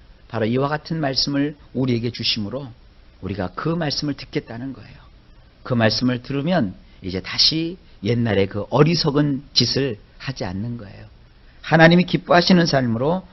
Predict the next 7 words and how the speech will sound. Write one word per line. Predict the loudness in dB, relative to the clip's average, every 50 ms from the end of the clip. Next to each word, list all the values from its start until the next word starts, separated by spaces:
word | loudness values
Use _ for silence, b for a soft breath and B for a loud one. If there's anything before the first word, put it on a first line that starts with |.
| b b b
우리가 | -2 0 2 4
나올 | 4 6 8 6 6 6
수 | 4 -2 -4
있다는 | -2 0 0 0 2 0 0
것입니다. | -2 -2 -4 -4 -4 -6 -8 -10 -16 -18 -20 -20 -20 -20 -20 -20 -20 -20 -12 -8
구 | -2 2
절입니다. | 2 2 4 2 0 -2 -4 -8 -12 -16